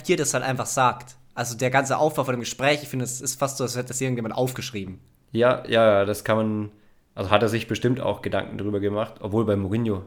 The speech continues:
Speaker 2: weiß ich jetzt nicht, ob er es vielleicht spontan macht. Aber da gibt's
Speaker 1: Dieser
Speaker 2: ja
Speaker 1: Satz mit dem, „Yesterday I was twenty.“
Speaker 2: Ja. Ja, ja, das ist geil. Das ist, also ich fühl's komplett. Ähm,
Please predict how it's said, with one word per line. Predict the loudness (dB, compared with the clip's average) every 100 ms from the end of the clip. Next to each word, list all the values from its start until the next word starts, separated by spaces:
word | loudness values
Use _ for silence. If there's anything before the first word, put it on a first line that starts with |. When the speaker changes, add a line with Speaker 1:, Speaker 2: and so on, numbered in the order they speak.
| -4
Speaker 2:
weiß | 0 2
ich |
jetzt | 0 -6
nicht, | -4
ob | -2
er | -2
es |
vielleicht | -2 -2 -2
spontan | -6 -6 -4 -2
macht. | -4 -6 -10 -20 _ _ _ _
Aber | -4 0
da | 0
gibt's | 2
Speaker 1:
Dieser | 4
Speaker 2:
ja | 4
Speaker 1:
Satz | 4 2
mit | -2 2
dem, | 2 4 0 -2 -6 -14 -18 -16
„Yesterday | -4 4 4 6 6 8
I | 6 6
was | 2
twenty.“ | 4 4 4 -2 -4 -2
Speaker 2:
Ja. | 0 0 -2 -16 _ _
Ja, | 6 8
ja, | 8
das | 6
ist | 0
geil. | 0 0 0
Das | -6 -12
ist, | -16 -20 -6
also | -2 -2
ich | -2
fühl's | -4 -2
komplett. | -2 0 -2 -4 -20 _ _ -20 -6
Ähm, | 0 0 0 -4 -6 -8